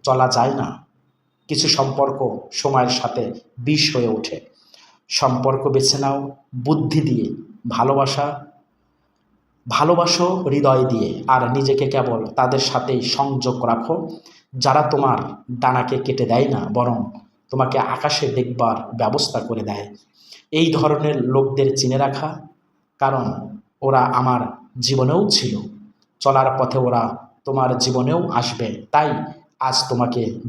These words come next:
বলে দিলাম। পরামর্শটা নিঃসন্দেহে ভালো লাগবে বলে আমি প্রত্যাশা করছি। ভালো লাগলে অবশ্যই শেয়ার করে দিন, সবাইকে জানার সুযোগ করে দিন।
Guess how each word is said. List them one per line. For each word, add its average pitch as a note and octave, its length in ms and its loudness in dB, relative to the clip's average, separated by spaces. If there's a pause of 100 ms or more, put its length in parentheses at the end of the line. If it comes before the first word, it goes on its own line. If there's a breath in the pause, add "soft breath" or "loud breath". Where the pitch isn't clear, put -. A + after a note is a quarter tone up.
বলে B2 200 4
দিলাম। A2 500 -4 (500 soft breath)
পরামর্শটা F3+ 840 0 (320)
নিঃসন্দেহে C3+ 560 0
ভালো B2+ 260 4
লাগবে C3 280 2
বলে A#2+ 220 2
আমি A#2 180 0
প্রত্যাশা A#2+ 400 -4
করছি। D3 640 -2 (320 loud breath)
ভালো C#3 260 4
লাগলে A#2 420 0 (100)
অবশ্যই B2 500 -2 (360)
শেয়ার C3 340 0
করে D3 220 0
দিন, D#3 420 -8 (120)
সবাইকে A#2+ 640 0 (260)
জানার A#2 280 0
সুযোগ B2+ 360 -2
করে A2 200 -4
দিন। G#2 200 -8